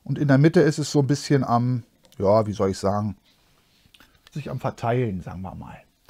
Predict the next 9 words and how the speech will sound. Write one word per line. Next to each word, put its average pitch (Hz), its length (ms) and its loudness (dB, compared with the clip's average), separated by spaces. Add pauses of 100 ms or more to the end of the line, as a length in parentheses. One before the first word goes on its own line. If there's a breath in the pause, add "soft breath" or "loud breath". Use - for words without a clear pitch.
(400 soft breath)
Das 170 180 0
sind 196 120 0
die 202 60 6
beiden 170 220 8
Möglichkeiten, 190 800 4 (300)
um 147 160 -4
ein 135 160 0
flaches 175 540 -2
Kabel 117 420 0